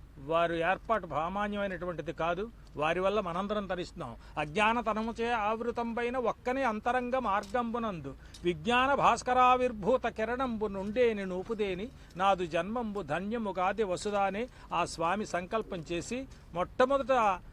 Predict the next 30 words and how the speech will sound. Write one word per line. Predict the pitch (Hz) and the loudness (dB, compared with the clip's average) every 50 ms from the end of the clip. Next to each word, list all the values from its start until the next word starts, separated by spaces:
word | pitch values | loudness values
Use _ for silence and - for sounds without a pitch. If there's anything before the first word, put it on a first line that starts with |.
| - - - | -16 -8 -2
యజ్ఞాన్ని | 170 180 180 160 165 233 233 208 190 185 202 240 247 - - - - | -2 0 0 0 0 2 2 2 0 -2 -4 -8 -10 -14 -16 -10 -6
విశాఖపట్నంలోనే | 170 147 - 254 262 262 240 262 - - 240 233 226 214 214 214 175 - 196 | -4 2 4 6 6 6 4 2 -2 -2 -4 -4 -2 -2 -4 -4 -6 -6 -4
చేయాలని | 196 196 196 196 190 208 214 | -2 -2 -2 -2 -2 -2 -2
వారి | 208 196 185 156 | -2 -2 -2 -2
సంకల్పం | - 185 190 175 208 202 185 - 190 180 | -4 -4 -4 -4 -4 -4 -4 -4 -6 -4
కలిగింది. | 175 175 180 180 185 180 190 | -2 -2 -2 -2 -2 -2 -2
అది | 190 180 175 | -2 -2 -2
మన | 165 160 165 | -4 -2 0
భాగ్యం. | 165 160 170 185 170 156 185 185 220 233 - - - - - - - - | 4 4 6 4 4 4 2 2 2 0 -8 -14 -20 -20 -20 -18 -6 -2
కాబట్టి | 156 165 175 220 190 233 | 0 0 0 0 -2 -2
ఈ | 226 196 175 170 | -2 0 0 0
యజ్ఞం | 165 160 170 247 247 214 175 | -2 0 0 0 0 0 0
మూడు | 175 190 208 185 185 | -2 -4 -2 -2 -2
రోజులు | 190 196 208 226 233 220 | -2 -2 -2 -2 -2 -2
జరుగుతుంది. | 175 185 175 185 196 - 202 190 185 185 214 233 247 240 - - - - - - 135 | 0 0 0 0 -2 -4 -6 -4 -2 -2 -2 -2 -4 -8 -14 -20 -20 -20 -10 -6 -4
పదిహేడో | 139 170 185 180 226 220 226 226 | -2 0 2 2 2 2 2 0
తారీఖు | - 214 208 208 202 175 | 0 0 -2 -2 -2 -4
సాయంకాలం | - 175 170 180 202 208 185 208 196 196 190 170 | -2 -2 -2 -2 -2 -2 -2 -2 -2 -2 -2 -4
శోభాయాత్ర | 139 - 139 139 165 156 175 196 196 196 190 - - 175 | -8 -6 -2 -2 2 4 4 4 4 4 2 0 -2 -6
జరుగుతుంది. | 165 180 175 175 170 - 185 175 170 202 220 226 214 175 175 - - - - - 110 120 123 - 156 - - - 135 | -4 -4 -4 -4 -6 -8 -8 -8 -8 -8 -8 -10 -10 -14 -14 -14 -16 -16 -16 -14 -14 -12 -10 -12 -12 -12 -10 -4 -2
ఆ, | 160 170 | 0 0
ఏడో | 147 135 170 208 220 233 | 2 2 2 2 2 2
తారీఖు | 226 233 220 214 208 165 | 2 2 2 2 2 2
సాయంకాలం, | 185 190 208 208 190 180 | 2 2 2 2 -2 -4
సారీ, | - 165 156 143 135 131 - | -4 -2 -4 -4 -4 -8 -8
ఏడో | 160 175 208 233 240 | -4 -2 0 0 2
తారీఖు | 226 240 233 226 185 | 2 2 2 2 2
సాయంకాలం | 156 196 208 214 208 226 214 208 190 - | 2 2 0 0 0 -2 -2 -2 -2 -2
శోభాయాత్ర | - 156 170 185 190 208 208 202 196 196 190 | -2 0 2 4 4 6 4 4 2 0 -2
జరుగుతుంది. | 185 185 185 190 185 - 190 180 170 214 233 233 | -2 -2 -2 -2 -4 -6 -8 -8 -6 -6 -6 -8